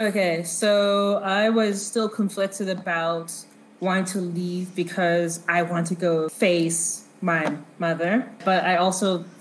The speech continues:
still want to play with this beholder,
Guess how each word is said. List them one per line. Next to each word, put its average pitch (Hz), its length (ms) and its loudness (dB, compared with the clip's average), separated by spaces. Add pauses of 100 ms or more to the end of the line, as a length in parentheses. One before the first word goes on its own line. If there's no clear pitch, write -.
still 196 340 0
want 170 180 2 (160)
to - 80 -18
play 175 460 2
with 160 440 -2 (260)
this 170 180 0
beholder, 165 640 0